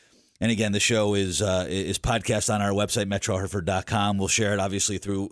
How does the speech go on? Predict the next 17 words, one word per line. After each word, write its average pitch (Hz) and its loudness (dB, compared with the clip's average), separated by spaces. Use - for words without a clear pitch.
through, 101 0
uh, 98 0
through 101 -4
your 98 -2
marketing 98 0
channels. 98 0
It - -8
goes 95 -2
into 95 -2
a 92 -4
number 98 -2
of, 92 -4
uh, 92 -2
Alliance 92 -2
channels 90 -2
as 82 -10
well. 92 -2